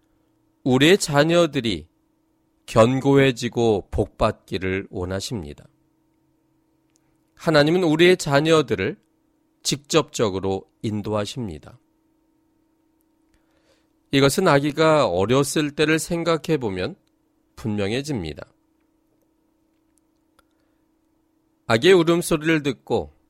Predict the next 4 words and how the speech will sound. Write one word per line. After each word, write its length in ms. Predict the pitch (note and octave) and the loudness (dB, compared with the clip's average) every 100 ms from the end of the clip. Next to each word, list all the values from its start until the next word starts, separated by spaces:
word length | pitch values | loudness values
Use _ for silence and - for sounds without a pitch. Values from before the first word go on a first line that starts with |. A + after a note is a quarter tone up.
| _ - | _ -6
엄마는 520 | G#2 A2 A2 A2+ D2+ _ _ _ _ _ _ _ | -2 0 0 0 -4 _ _ _ _ _ _ _
그 200 | - D3+ | -4 2
이유를 420 | C#3+ A2 A2 A2+ | 2 2 0 0
아는데 580 | G#2+ F2+ F2+ F#2 G2 D3+ | 0 -2 -6 -4 -4 -6